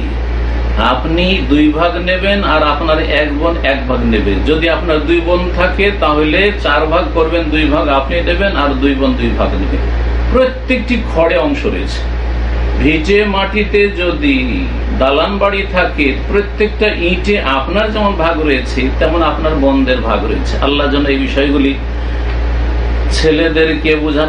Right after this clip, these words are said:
তৌফিক দান করেন আর মেয়েদেরকে বুঝার তৌফিক দান করেন এবং সঠিকভাবে সুবিচার কায়েম করার তৌফিক দান করেন। অধিকাংশ আমাদের দেশের লোকেরা, বাপ মা, জাহান্নামে যাবে মেয়েদের হক মারার কারণে, ভাইয়েরা জাহান্নামে যাবে বোনদের হক মেরে নেওয়ার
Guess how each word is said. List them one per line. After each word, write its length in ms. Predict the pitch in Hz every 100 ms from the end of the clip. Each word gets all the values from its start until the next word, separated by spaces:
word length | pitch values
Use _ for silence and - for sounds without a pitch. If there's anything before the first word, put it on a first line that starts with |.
| 156
তৌফিক 380 | 151 147 151 139
দান 240 | 147 143
করেন 320 | 151 151 151
আর 140 | 143 143
মেয়েদেরকে 560 | 143 143 139 143 147
বুঝার 300 | 135 139 139 139
তৌফিক 400 | 135 127 139 127
দান 220 | 131 131 131
করেন 140 | 139
এবং 320 | 135 139 143
সঠিকভাবে 840 | 143 - 135 - 170 160 147 147 139
সুবিচার 600 | - 147 147 151 156 143
কায়েম 220 | 131 135 120
করার 200 | 123 117 117
তৌফিক 420 | 120 120 117 117
দান 180 | 110 110 110
করেন। 160 | 113 113 190
অধিকাংশ 640 | 220 233 226 220 208 -
আমাদের 300 | 165 170 151
দেশের 600 | 170 - - 131 117 117 113 110 123
লোকেরা, 460 | 170 - 135 110 - - - - 110
বাপ 280 | 117 110 113
মা, 120 | 110 101 101 - - - - - - - -
জাহান্নামে 640 | - 123 156 175 196 208 202
যাবে 280 | 196 196
মেয়েদের 540 | 175 165 170 180 175 139
হক 200 | 139 131
মারার 260 | 120 113 -
কারণে, 420 | - - - - - - - - - - - 113
ভাইয়েরা 460 | 131 160 190 208 180
জাহান্নামে 600 | 185 196 196 202 202 190
যাবে 260 | 190 190
বোনদের 440 | 165 156 170 170 160
হক 160 | 151 151
মেরে 220 | 143 131
নেওয়ার 180 | 123